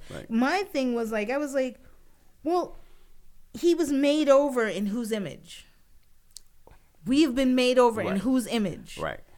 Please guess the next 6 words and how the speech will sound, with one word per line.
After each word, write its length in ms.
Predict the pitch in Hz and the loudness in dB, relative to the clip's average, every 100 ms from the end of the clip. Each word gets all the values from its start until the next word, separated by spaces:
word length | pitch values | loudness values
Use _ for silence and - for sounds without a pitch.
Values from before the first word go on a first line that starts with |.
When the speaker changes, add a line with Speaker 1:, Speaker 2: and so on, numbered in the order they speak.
| _ _ - - - - | _ _ -20 -20 -20 -8
Speaker 2:
Whose 220 | - 370 359 | 4 4 4
image 300 | 330 269 208 | 0 -2 0
do 140 | 277 | 0
we 160 | 262 254 | 0 0
portray? 760 | 254 214 - 233 185 - - - - _ _ _ - | 0 0 -6 -6 -6 -10 -18 -20 -20 _ _ _ -8
'Cause 220 | - 208 | -2 -2